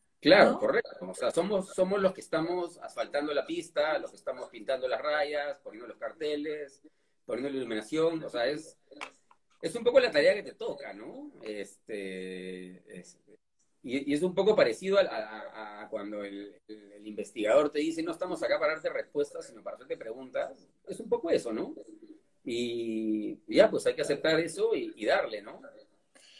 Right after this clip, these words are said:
Speaker 1: No,
Speaker 2: Y,
Speaker 1: no hay
Speaker 2: y bueno, en el, en el día a día eso también como que para ti,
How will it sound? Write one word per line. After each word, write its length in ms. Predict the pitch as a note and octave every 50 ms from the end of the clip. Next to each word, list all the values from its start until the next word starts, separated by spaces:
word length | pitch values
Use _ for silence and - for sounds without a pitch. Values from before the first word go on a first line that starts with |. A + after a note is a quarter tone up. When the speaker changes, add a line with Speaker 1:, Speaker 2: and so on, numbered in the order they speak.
| - - -
Speaker 1:
No, 140 | A3 B3 C4
Speaker 2:
Y, 220 | D4 D4+ D#4 D4+
Speaker 1:
no 40 | D4 D4
hay 100 | D#4 D4+
Speaker 2:
y 20 |
bueno, 500 | D4+ D#4 D4+ D4+ D4+ D4 C4+ C4+ - - -
en 200 | - C#4 C#4+ C#4+
el, 240 | C#4+ C4+ C4 - - -
en 160 | C4 C4+ C4+
el 160 | C4+ C4 B3+
día 220 | B3+ C4+ C#4+ D4+ D#4
a 40 |
día 240 | D4+ D#4 D4+ D4+ D4+
eso 220 | D4+ D4+ - D#4+ -
también 460 | C#4 A#3+ A#3 A#3+ B3 B3 B3 B3 B3
como 340 | - - C#4 C#4 C#4+ C#4 C#4
que 320 | A#3 A3 G3 F3 - - _ _ _ -
para 320 | - A#3+ A#3 A3 A3 A3
ti, 260 | - A#3+ B3 B3+ B3+